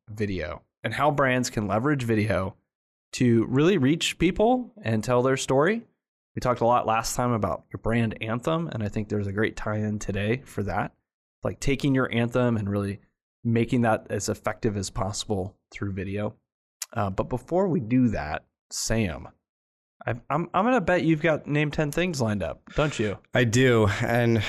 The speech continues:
Speaker 2: you know, we talked about it last week, Mike, after the show, that we're gonna commit to really, uh, mowing through these ten things, really
Speaker 1: Hmm.
Speaker 2: getting through 'em quick.
Speaker 1: <laughs> Mowing through 'em?
Speaker 2: Mowing through 'em.
Speaker 1: Was that a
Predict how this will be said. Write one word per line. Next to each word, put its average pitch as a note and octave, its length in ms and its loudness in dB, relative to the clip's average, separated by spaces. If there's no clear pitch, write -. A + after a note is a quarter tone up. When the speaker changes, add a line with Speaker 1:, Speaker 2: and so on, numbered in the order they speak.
Speaker 2:
you B2 100 2
know, A2 120 4
we A2 140 4
talked D#3+ 300 2
about D#3+ 180 4
it D3+ 80 4
last B2+ 400 2
week, G2 240 2
Mike, F#2+ 280 2
after F#2+ 300 0
the F#2+ 120 0
show, F2 580 4
that F2 180 2
we're G2+ 120 4
gonna A2 120 2
commit A2 400 2
to F#2+ 140 0
really, F#2 460 4
uh, F2 260 4
mowing G2 420 4
through F#2 220 2
these F2 280 0
ten F2 220 -2
things, C#2+ 560 -8
really G#2+ 260 6
Speaker 1:
Hmm. B2 60 2
Speaker 2:
getting F#2+ 220 2
through F#2 220 0
'em E2+ 100 0
quick. D#2+ 300 0
Speaker 1:
<laughs> - 0 -
Mowing A#2+ 400 2
through B2 240 4
'em? B2+ 200 0
Speaker 2:
Mowing G2+ 340 0
through G2+ 240 -4
'em. F2 260 -6
Speaker 1:
Was B2+ 140 -2
that C3 180 4
a A#2+ 220 4